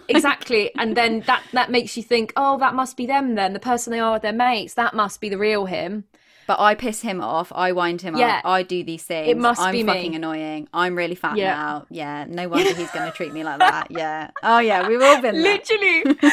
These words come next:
Speaker 2: <laughs>
Speaker 1: exactly, it's exactly that. And I think that, that, you know, the consequences of believing someone, you know, is, is,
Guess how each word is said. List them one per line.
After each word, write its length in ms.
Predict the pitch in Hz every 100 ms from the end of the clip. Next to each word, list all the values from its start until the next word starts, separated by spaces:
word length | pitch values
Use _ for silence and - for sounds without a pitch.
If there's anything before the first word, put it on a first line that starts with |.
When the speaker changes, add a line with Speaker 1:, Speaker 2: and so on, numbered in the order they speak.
| - 294
Speaker 2:
<laughs> 20 | -
Speaker 1:
exactly, 580 | 339 349 320 - - -
it's 160 | 285
exactly 500 | 277 - 285 262 277
that. 300 | 254 262 214
And 80 | 226
I 60 | 220
think 300 | 240 240 202
that, 160 | 214 214
that, 280 | 208 -
you 300 | 185 220 233
know, 240 | 214 196 190 _ _ - -
the 80 |
consequences 1080 | 240 311 285 302 - 214 190 175 170 185 - _ _ _
of 360 | - 208 202 190 _ _
believing 480 | 226 233 240 190 185
someone, 640 | 180 190 185 180 180 196 _ _ _ _ _ _ _ _ -
you 120 | 247
know, 320 | 208 196 196 - _ -
is, 260 | 226 - -
is, 280 | 233 -